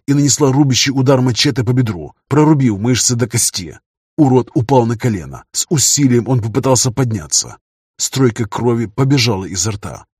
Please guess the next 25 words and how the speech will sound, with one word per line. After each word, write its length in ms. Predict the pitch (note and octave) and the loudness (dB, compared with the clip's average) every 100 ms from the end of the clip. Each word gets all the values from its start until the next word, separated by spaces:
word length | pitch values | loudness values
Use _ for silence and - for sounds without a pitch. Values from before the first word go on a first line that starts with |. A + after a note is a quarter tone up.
| _ | _
Вторым 400 | - - C3 B2+ | -6 0 2 2
ударом 360 | A#2 A#2 A2+ A2 | 0 0 0 -2
мачете 460 | A2+ - B2 A2+ | -2 0 0 0
Нел 320 | G#2 A#2+ B2+ A#2 | 0 2 2 2
прорубила 600 | A#2+ C#3 C#3+ C3+ C3+ A#2+ | 0 2 2 4 4 4
ему 220 | A#2 A#2 | 2 0
шею 380 | - C3+ B2 G#2+ | 0 2 2 2
практически 600 | C3 - C3+ - - A#2+ | -4 -2 0 0 0 -2
полностью. 760 | - B2 F2+ D#2 - - B1 - _ _ - | 0 0 0 -6 -6 -6 -12 -20 _ _ -6
Голова 480 | G#2+ A#2+ A#2+ B2 - | 0 2 4 2 0
откинулась 580 | A#2 G#2 B2+ A2 G#2+ - | -8 -4 -2 -2 -2 -4
на 140 | E2+ | -6
бок. 260 | C2 - - _ - | -14 -20 -20 _ -4
Из 140 | B2 | -2
страшной 520 | - - B2 A2 A#2 | -2 0 0 0 -2
раны 360 | F#2 G#2 A#2 A2 | -4 -2 -4 -2
зафонтанировала 880 | G#2+ B2 C3+ B2+ B2+ C3+ B2+ B2 B2 | 0 0 0 -2 2 2 4 2 0
кровь, 400 | - F2 A#1 - _ - | -4 -12 -14 -20 _ -8
и 80 | A#2+ | -6
тело 340 | - C3 A#2+ | 2 2 2
мертвой 440 | G2 C3+ B2 - A#2 | 2 0 0 0 0
куклой 420 | - C3 C3 C3 | 2 0 2 0
уткнулось 520 | E3 - C#3 A#2 G2 | 0 -4 -2 -2 -2
в 60 | E2+ | -6
землю. 500 | - G#2 D2 C2+ | -4 -4 -8 -16